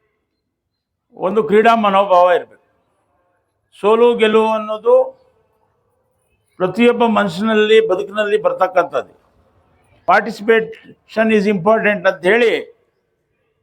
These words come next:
ಸೋಲು ಗೆಲುವು ಇರ್ತಕ್ಕಂಥದ್ದೇ, ಸೋಲೇ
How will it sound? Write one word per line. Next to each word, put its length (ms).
ಸೋಲು 320
ಗೆಲುವು 360
ಇರ್ತಕ್ಕಂಥದ್ದೇ, 840
ಸೋಲೇ 680